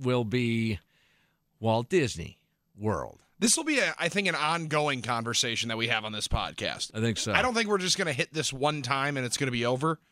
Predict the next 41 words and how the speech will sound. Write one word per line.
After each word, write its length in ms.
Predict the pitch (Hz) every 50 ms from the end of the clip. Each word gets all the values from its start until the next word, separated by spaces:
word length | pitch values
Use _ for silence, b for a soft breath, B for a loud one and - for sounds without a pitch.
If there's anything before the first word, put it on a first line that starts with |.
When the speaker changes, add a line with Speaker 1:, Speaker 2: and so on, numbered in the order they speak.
| _ _ _
Speaker 2:
We're 120 | 151 175
gonna 140 | 196 196 185
discuss 360 | 165 156 - - 175 160 - -
this 160 | 147 139 120
a 60 | 131
multitude 500 | 123 127 127 113 - - 101 117 113 101
of 100 | 98 -
times. 400 | - 113 78 55 - - - - -
Speaker 1:
Yeah, 320 | 117 117 110 90 73 65 - - _ _
and, 300 | - 113 117 113 113 110
uh, 160 | 117 113 110 110
we'll 120 | 113 110
connect 360 | 107 - 139 127 120 113 -
the 80 | - 110
dots 380 | 92 110 104 101 98 92 - -
here 240 | 107 101 98 101
because 300 | 101 117 117 - 151 131
it's 140 | 151 139 - 180
all 140 | 165 175 160
the 160 | 160 - -
inner 220 | 151 156 151 135
turmoil 760 | 117 - - - 147 151 143 139 135 131 131 131 131 135 135 -
and 240 | - 113 113 107
workings 560 | 113 131 135 131 123 - 135 123 127 127 104 107
and 140 | 110 110
machinacea 840 | 110 113 110 107 - 113 107 113 120 123 139 131 - - 110 101 - -
of 480 | - 113 110 107 104 101 90 85 - - _ _ -
the 100 | - 120
Fan 360 | - - 131 120 110 104 101
radio 400 | 101 107 117 120 104 95 82 78
station. 480 | 78 - - 87 76 69 - - - - _ _ _ _ _ _ _ _ _ _ _ _ _ _ _ _ _ _ _ _ _ -
And 260 | - 120 123 127 127
that 200 | 131 135 147 147
is, 420 | 139 127 120 120 120 113 104 - -
uh, 180 | 113 123 120 113
we 120 | 107 131 123
start 240 | - - 143 131 123
out 140 | 123 117
with 100 | 117 120
Chuck 220 | - - 123 113 -
Freeman. 480 | - - 165 175 175 151 107 82 71